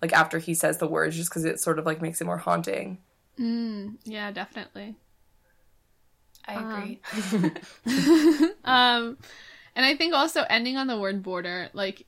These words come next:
Speaker 2: there, it, it still puts up that border. Like, maybe that was a past tense thing, but, like, it doesn't dissolve the border
Speaker 1: Yeah.
Speaker 2: yet, you know? Um,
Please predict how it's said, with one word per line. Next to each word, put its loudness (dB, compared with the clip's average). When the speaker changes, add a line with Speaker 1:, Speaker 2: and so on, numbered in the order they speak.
Speaker 2:
there, -8
it, -10
it -10
still -8
puts -8
up -6
that -6
border. -8
Like, -12
maybe -6
that -4
was -4
a -4
past -4
tense -6
thing, -6
but, -4
like, -6
it -10
doesn't -6
dissolve -6
the -10
border -8
Speaker 1:
Yeah. 0
Speaker 2:
yet, -14
you -12
know? -14
Um, -8